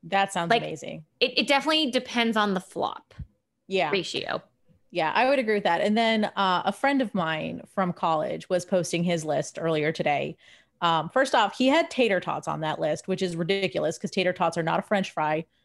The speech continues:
Speaker 1: I would argue that they're more of a hash brown. They're like little, like,
Speaker 2: They're
Speaker 1: hash
Speaker 2: like,
Speaker 1: brown
Speaker 2: it's
Speaker 1: nuggets.
Speaker 2: like a breakfast, but, mm, I li-, I
Speaker 1: But,
Speaker 2: like
Speaker 1: like,
Speaker 2: tots. I put 'em in my
Speaker 1: I,
Speaker 2: list.
Speaker 1: I love tater tots.
Speaker 2: A crispy
Speaker 1: Like,
Speaker 2: tot?
Speaker 1: I, yes,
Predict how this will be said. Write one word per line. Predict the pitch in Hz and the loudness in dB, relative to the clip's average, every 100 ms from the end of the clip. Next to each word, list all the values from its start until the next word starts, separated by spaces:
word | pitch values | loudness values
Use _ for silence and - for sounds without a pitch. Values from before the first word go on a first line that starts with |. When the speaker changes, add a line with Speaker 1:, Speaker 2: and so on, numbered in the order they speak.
| _ - | _ -2
Speaker 1:
I | 196 | 2
would | 196 202 196 | 4 2 2
argue | 202 196 180 196 | 4 4 2 2
that | 180 175 | 0 2
they're | 185 | 0
more | 180 180 | 2 2
of | 175 | 2
a | |
hash | 156 165 170 | 2 0 0
brown. | - 240 269 320 | 0 2 2 0
They're | 254 | 0
like | 269 269 | 2 2
little, | 285 285 | 0 0
like, | 285 311 _ _ _ _ | -2 -4 _ _ _ _
Speaker 2:
They're | - 466 | -2 2
Speaker 1:
hash | 539 | 4
Speaker 2:
like, | |
Speaker 1:
brown | 220 180 | 4 4
Speaker 2:
it's | |
Speaker 1:
nuggets. | - 622 | 4 4
Speaker 2:
like | - | 2
a | 247 | 2
breakfast, | 208 - - 185 196 - - | 2 0 -2 0 0 -4 -4
but, | 311 302 - _ - | 0 -2 -4 _ -10
mm, | |
I | 427 508 539 494 453 - 415 | -6 -2 -2 -4 -12 -4 0
li-, | 339 | 0
I | 370 | 0
Speaker 1:
But, | 403 | 2
Speaker 2:
like | 302 311 | 2 2
Speaker 1:
like, | |
Speaker 2:
tots. | 453 453 523 - - - | 2 2 0 -4 -18 -8
I | 494 | -8
put | - | -4
'em | 554 539 | -2 2
in | 494 | 4
my | 359 392 | 4 4
Speaker 1:
I, | 427 | 2
Speaker 2:
list. | 466 - - - | -2 -8 -20 -2
Speaker 1:
I | 233 247 311 269 | 2 4 4 4
love | 208 185 190 185 180 165 | 2 4 4 6 4 -2
tater | - 165 - | -2 -2 -2
tots. | - 156 - - | -4 -6 -6 -4
Speaker 2:
A | - | -2
crispy | - 359 | 0 2
Speaker 1:
Like, | 349 - | 2 4
Speaker 2:
tot? | 320 320 392 214 | 4 4 4 -2
Speaker 1:
I, | - _ | -12 _
yes, | - 196 175 | -2 0 0